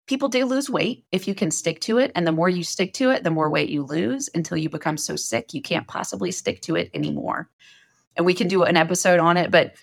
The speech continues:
short answer is it makes you ill. It raises your cholesterol, it causes heart disease, it causes all kinds of problems.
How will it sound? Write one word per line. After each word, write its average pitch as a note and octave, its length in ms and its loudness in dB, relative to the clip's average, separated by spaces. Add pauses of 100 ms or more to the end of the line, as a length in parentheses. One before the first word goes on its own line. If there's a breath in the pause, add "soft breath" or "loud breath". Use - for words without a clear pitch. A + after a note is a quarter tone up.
(120)
short B3+ 240 4
answer G#3 300 2
is E3+ 280 0 (100)
it F#3+ 120 2
makes F#3 320 2
you E3 100 0
ill. - 300 -2
It - 140 -2
raises C#3+ 300 0
your C3 100 -4
cholesterol, D#3 680 0
it - 60 -2
causes A#2+ 320 -4
heart - 220 -2
disease, D#3+ 400 0
it - 100 -6
causes - 360 -2
all D3 180 2
kinds D3 280 -4
of C#3+ 80 -8
problems. C3+ 540 0